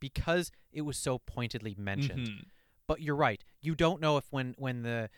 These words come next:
Speaker 1: the, uh, robot mentions that he used to be this pillow guy, is that important? Or when the computer mentions that she used to be a Hooter-, a Hooters program, is that important? We're not sure. And it's hard to tell what is important and what's not. And I think that has to do a little bit with,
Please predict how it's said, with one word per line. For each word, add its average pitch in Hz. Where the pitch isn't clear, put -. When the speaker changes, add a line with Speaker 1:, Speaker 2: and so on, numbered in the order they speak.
Speaker 1:
the, 117
uh, 104
robot 147
mentions 139
that 120
he -
used 127
to 135
be 127
this 113
pillow 190
guy, 107
is 110
that 107
important? 233
Or -
when 143
the 131
computer 202
mentions 151
that 127
she -
used 131
to 135
be 127
a 127
Hooter-, 254
a 147
Hooters 196
program, 113
is 110
that 113
important? 175
We're 190
not 190
sure. 117
And 135
it's 143
hard 165
to 151
tell 139
what 139
is 147
important 139
and 123
what's -
not. 113
And 135
I 135
think 165
that 151
has 127
to 131
do 123
a -
little 117
bit 120
with, 110